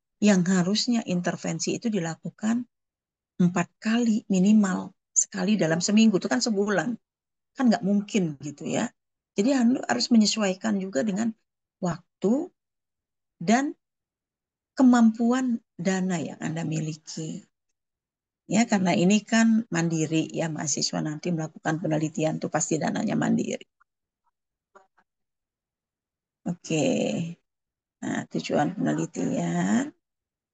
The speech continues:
Ya. Untuk apa meneliti masalah tersebut, tujuannya apa, ungkapkan sesuai rumusan masalah. Jadi ada keterkaitan ya, tujuan dengan masalah ya.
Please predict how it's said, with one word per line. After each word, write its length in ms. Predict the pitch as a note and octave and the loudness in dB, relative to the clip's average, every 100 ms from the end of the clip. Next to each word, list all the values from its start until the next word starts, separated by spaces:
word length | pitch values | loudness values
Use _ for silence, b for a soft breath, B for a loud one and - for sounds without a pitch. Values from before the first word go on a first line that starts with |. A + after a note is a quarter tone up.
| _ _ _ _ _ _ _ _ _ _ _ _ _ _ _ - | _ _ _ _ _ _ _ _ _ _ _ _ _ _ _ -4
Ya. 240 | F#3+ C#4+ C#4+ _ _ | -2 -2 -4 _ _
Untuk 320 | - - E3 C#3 | -4 -2 -2 -2
apa 240 | D#3 E3+ | -2 -2
meneliti 480 | E3 E3 D#3 - D#3+ | -2 -2 -4 -4 -2
masalah 400 | D#3+ D#3 D#3 D#3 | -2 -2 -2 -6
tersebut, 880 | - - - F3+ E3 F3 G3 A3 - | -8 -8 -8 -2 2 4 4 2 0
tujuannya 480 | D#3 D#3+ E3 E3 E3 | -2 -2 -2 -2 -4
apa, 800 | D#3+ D3+ _ - G3 A#3 C4 - - _ _ _ _ _ | -4 -8 _ -2 0 0 -2 -6 -12 _ _ _ _ _
ungkapkan 480 | F#3 F3 D#3+ - D#3+ | 2 2 0 -2 -4
sesuai 480 | E3 - E3 D#3+ | -2 -2 -2 -2
rumusan 320 | D#3 D#3 D#3 D3 | -4 -4 -4 -4
masalah. 800 | D3+ D3+ D3+ D#3 D#3+ A3+ D4 - _ _ _ - | -4 -4 -4 -2 -2 -2 -4 -8 _ _ _ -2
Jadi 120 | F3+ | 2
ada 140 | B3 A#3 | 2 0
keterkaitan 800 | - - A3+ A#3+ C4 D4 C4 A3 | -4 -8 -2 0 0 -2 0 2
ya, 320 | G3 G3 A#3 - | 2 -2 -4 -6
tujuan 400 | F3+ F#3+ G3+ A3+ | -6 2 4 4
dengan 240 | F#3 F3+ | 2 0
masalah 480 | E3 D#3+ D#3+ D#3 D#3 | -2 -2 -2 -4 -4
ya. 320 | D3+ F#3+ D4 | -2 -2 -4